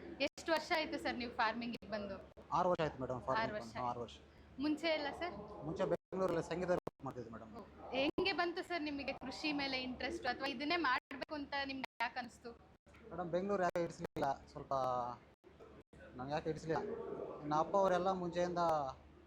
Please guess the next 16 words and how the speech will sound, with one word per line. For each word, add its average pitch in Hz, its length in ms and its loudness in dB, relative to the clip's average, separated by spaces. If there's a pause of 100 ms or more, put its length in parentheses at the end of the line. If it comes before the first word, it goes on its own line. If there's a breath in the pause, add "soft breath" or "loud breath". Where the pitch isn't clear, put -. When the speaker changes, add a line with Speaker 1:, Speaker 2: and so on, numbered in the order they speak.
(100)
Speaker 2:
ಹಳ್ಳಿ - 480 -4
ಕಾರ್ಯಗಳೆಲ್ಲ 160 520 0
ಸಾಕೊಂಡು 156 440 -2
ಇದು 151 80 -4
ಮಾಡ್ಕೊಂಡಿದ್ರು. 139 840 -4 (520)
ನನಗೆ 175 680 2
ಇದೇ 233 180 6
ಡೆವಲಪ್ 202 360 4
ಮಾಡ್ಕೋಬೋದಲ್ಲ 160 640 2 (500)
ಅಂತ 151 120 -6
ನನಗೆ 151 300 -2
ಒಂದು 127 380 -2
ಇಂಟ್ರೆಸ್ಟ್ 147 400 -4
ಮೇಲೆ 160 260 2
ಅಗ್ರಿಕಲ್ಚರ್ 151 800 0
ಇದೆ. - 160 -16